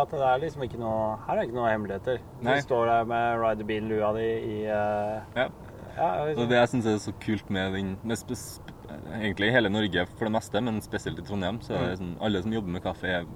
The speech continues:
Speaker 2: gode venner, og vi, vi sender kunder til hverandre,
Speaker 1: Ja, ja.
Speaker 2: anbefaler hverandre til folk, fordi det gagner jo alle sammen. Det er ikke noe vits å, å liksom holde på hemmeligheter. Det er bedre at alle sammen, så produktet og kulturen blir bedre om,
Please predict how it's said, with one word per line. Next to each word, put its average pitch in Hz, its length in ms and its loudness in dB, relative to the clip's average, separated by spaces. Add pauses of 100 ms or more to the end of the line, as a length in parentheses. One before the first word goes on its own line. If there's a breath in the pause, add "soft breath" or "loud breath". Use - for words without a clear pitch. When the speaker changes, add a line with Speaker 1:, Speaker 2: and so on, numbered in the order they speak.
(100)
Speaker 2:
gode 104 200 2
venner, 101 240 2 (140)
og 92 60 -2
vi, 95 220 2 (240)
vi 110 80 -8
sender 107 300 0
kunder 92 340 0
til 95 160 -2
hverandre, 101 460 0 (160)
Speaker 1:
Ja, 139 100 4
ja. 165 60 6
Speaker 2:
anbefaler 98 360 0
hverandre 90 440 -2
til 92 200 -4 (200)
folk, 107 320 -6
fordi 101 220 4 (1120 loud breath)
det 117 140 4
gagner 117 240 6
jo 95 100 2
alle 104 160 2
sammen. 101 200 -4 (1080 loud breath)
Det 95 40 -8
er 90 60 -4
ikke 92 40 -6
noe 117 120 2
vits 110 120 -4
å, 98 320 -2
å 98 40 -2
liksom 92 220 -4
holde 98 160 -2
på 98 100 -4
hemmeligheter. 95 380 -2 (160)
Det - 40 -14 (100)
er 87 80 -4
bedre 90 80 -6
at 98 100 -8
alle 98 180 -4
sammen, 87 380 -6 (380)
så 95 200 -6 (640)
produktet 107 500 2
og 104 320 0 (220)
kulturen 107 420 -2
blir 107 140 0
bedre 90 420 0
om, 92 140 -6